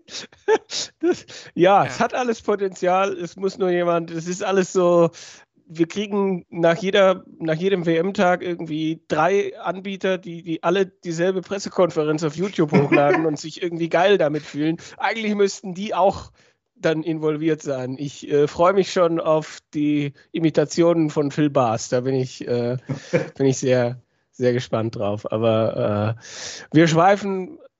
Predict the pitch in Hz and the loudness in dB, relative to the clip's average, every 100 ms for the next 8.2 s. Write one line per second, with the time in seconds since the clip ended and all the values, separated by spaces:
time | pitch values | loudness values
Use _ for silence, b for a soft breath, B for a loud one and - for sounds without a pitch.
0 | - - 160 160 - 151 151 147 135 117 | -14 -6 -4 -6 -4 -2 -2 -2 -8 -8
1 | 120 113 117 98 92 90 - _ _ _ | -10 -10 -8 -8 -10 -18 -20 _ _ _
2 | _ _ _ _ B B - 190 170 190 | _ _ _ _ B B -8 -8 -6 -6
3 | - 190 226 190 208 196 185 180 214 - | -2 -2 -2 -4 -6 -4 -4 -4 -4 -4
4 | 196 233 240 - - B B _ - 175 | -2 -2 -2 -6 -12 B B _ -8 -2
5 | 165 147 - - _ _ _ - 175 214 | 2 2 2 -8 _ _ _ -10 -4 -4
6 | - 208 196 196 190 190 175 170 165 185 | -2 -2 -2 -4 -4 -4 -2 -4 -6 -8
7 | 180 175 180 180 180 175 175 165 - 196 | -6 -4 -4 -4 -6 -6 -6 -4 -2 -2
8 | 170 196 | -2 -8